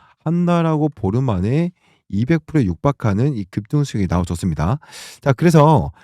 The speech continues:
이런 식으로 여러분들과 함께 수익 내기 이벤트 진행하고 있고요. 자, 여러분들, 이슈와 테만 알아도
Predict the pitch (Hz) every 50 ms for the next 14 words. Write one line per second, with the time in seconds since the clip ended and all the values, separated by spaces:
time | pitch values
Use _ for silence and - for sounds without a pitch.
0 | _ _ _ - 113 135 165 175 180 175 - 160 156 147 151 139 113 98 95 107
1 | 127 123 117 123 120 123 120 113 123 117 101 - - 82 87 113 143 156 - _
2 | _ - - 165 147 117 113 98 98 87 85 120 113 95 - 95 85 80 - _
3 | _ _ - - 135 139 147 143 131 101 - - - 104 139 156 117 73 - -
4 | _ _ _ _ _ - - - _ - 107 98 107 123 - 214 202 180 85 80
5 | 73 - _ _ _ _ _ _ 123 127 - - - 175 175 175 170 165 - -
6 | - 175 180 180 147 98 87 87 87 127 117 82 76